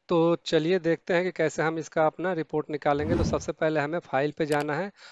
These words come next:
और फाइल पे जाके ये एक ऑप्शन आ रहा है सेव का, या फिर हम कंट्रोल एस भी कर सकते हैं। तो हम सेव पे क्लिक कर रहे हैं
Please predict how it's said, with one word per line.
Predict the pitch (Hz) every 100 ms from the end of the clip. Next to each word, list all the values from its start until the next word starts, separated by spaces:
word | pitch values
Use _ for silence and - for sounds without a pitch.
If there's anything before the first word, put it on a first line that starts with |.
| _ -
और | 131
फाइल | - 139 147
पे | 165
जाके | 151 143 -
ये | 170 160
एक | 151 _ -
ऑप्शन | 151 135 156 147
आ | 147
रहा | 156
है | 196
सेव | - 147 143
का, | 123 131 120 - _ _ _ _
या | 143
फिर | 139 165
हम | 175
कंट्रोल | 165 165 165
एस | 165
भी | 147 180
कर | 160
सकते | - 160 - 151
हैं। | - - - -
तो | 143 131
हम | 139
सेव | - 156 -
पे | 156
क्लिक | 147 156 -
कर | 160
रहे | 151 147
हैं | 185